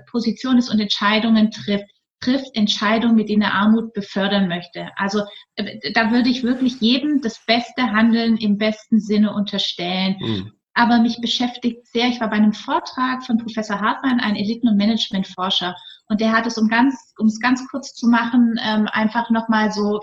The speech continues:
Speaker 1: finde ich, dechiffriert und aufgedeckt. Ähm, wir treffen Entscheidungen immer aus der Lebenswirklichkeit, die wir kennen. Und wenn wir anschauen, wer bei uns in, in Entscheidungspositionen sitzt, dann sind es Personen aus einer bestimmten Schicht, ähm, aus einer bestimmten, aus einem bestimmten Milieu.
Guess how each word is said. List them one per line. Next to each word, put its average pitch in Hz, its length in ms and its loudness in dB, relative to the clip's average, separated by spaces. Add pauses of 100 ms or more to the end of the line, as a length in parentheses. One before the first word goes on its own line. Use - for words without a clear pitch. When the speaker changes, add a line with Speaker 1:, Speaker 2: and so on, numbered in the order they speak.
Speaker 1:
finde 220 160 2
ich, - 80 -8
dechiffriert 226 520 -2
und 220 80 0
aufgedeckt. 247 680 0 (140)
Ähm, 220 280 4 (380)
wir 233 100 0
treffen 254 760 4
Entscheidungen 240 1000 4
immer 254 380 4
aus 220 100 -4
der 240 120 0
Lebenswirklichkeit, 240 760 0
die 208 60 -2
wir 208 140 0
kennen. 196 520 0 (300)
Und 220 100 4
wenn 233 160 6
wir 240 160 2
anschauen, 247 460 2
wer 214 100 2
bei 226 80 -4
uns 233 220 0
in, 214 240 2
in 202 160 0
Entscheidungspositionen 226 1120 0
sitzt, 247 360 -2
dann 202 140 2
sind 214 160 0
es - 100 -10
Personen 240 520 0
aus 220 260 -2
einer 226 80 2
bestimmten 233 580 0
Schicht, 269 520 -2
ähm, 214 240 2
aus 208 200 -2
einer 214 100 -2
bestimmten, 214 580 0
aus - 160 -2
einem 214 80 6
bestimmten 220 440 2
Milieu. 190 460 2